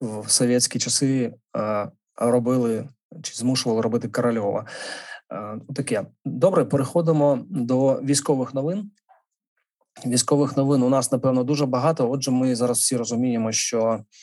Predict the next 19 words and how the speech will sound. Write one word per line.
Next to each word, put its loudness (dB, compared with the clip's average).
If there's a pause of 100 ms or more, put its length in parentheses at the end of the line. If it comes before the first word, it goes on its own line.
(640)
е, 0 (880)
всі 2
розуміємо, 2
що, 2 (1000)
е, 2 (240)
космос, 2 (440)
м, -4
ну, -2
я 0
не 2
знаю, -4
напевно, 2
інструмент 0
номер 4
один 2
для 2
успішних -2
військових -2
дій. -8